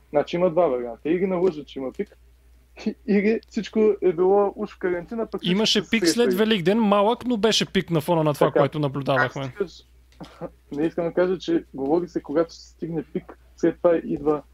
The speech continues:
Speaker 1: рязко спадане на заболелите. Защото няма как
Speaker 2: Идва рязко, ако не
Speaker 1: да
Speaker 2: вземеш
Speaker 1: продължи.
Speaker 2: мерки. Ако не вземеш мерки,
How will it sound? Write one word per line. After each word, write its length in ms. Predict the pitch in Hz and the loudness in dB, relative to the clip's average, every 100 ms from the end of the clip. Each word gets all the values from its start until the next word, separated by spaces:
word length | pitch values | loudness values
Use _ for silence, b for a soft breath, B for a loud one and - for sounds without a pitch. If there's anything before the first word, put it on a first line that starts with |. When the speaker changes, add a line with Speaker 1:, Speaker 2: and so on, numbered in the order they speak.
| _ - | _ -4
Speaker 1:
рязко 340 | 143 175 - | -2 -2 -4
спадане 500 | - 160 156 147 143 135 _ - | -4 0 0 -2 -6 -10 _ -10
на 140 | 139 | -8
заболелите. 520 | 131 127 120 120 110 - | -6 -6 -8 -10 -10 -12
Защото 400 | 117 - 147 156 | -10 -6 -4 -2
няма 260 | 147 165 | 0 2
как 60 | 165 | 2
Speaker 2:
Идва 220 | 180 175 | 4 4
рязко, 360 | 147 160 - 214 | 4 2 2 2
ако 160 | 196 208 | 2 2
не 20 | |
Speaker 1:
да 80 | 180 | 4
Speaker 2:
вземеш 280 | 190 202 | 4 4
Speaker 1:
продължи. 100 | 226 | 6
Speaker 2:
мерки. 240 | 240 226 175 | 4 4 2
Ако 160 | 151 | 2
не 100 | 156 | 2
вземеш 340 | 139 170 180 - | 4 2 2 0
мерки, 500 | 131 - 175 180 | -2 -2 0 2